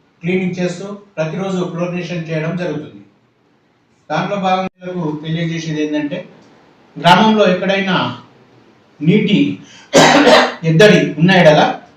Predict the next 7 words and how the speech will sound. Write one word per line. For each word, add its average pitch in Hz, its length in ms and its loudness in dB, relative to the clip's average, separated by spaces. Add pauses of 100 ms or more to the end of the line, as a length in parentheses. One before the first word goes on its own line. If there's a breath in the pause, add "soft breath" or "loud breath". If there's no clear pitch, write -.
(800)
గ్రామ 202 280 4
పంచాయతీకి 202 540 0
వచ్చి 175 580 -2 (140)
సంప్రదించి 185 760 -2
తమ 160 180 2
సమస్యను 175 520 0
తెలియజేయడంతో 156 1000 -4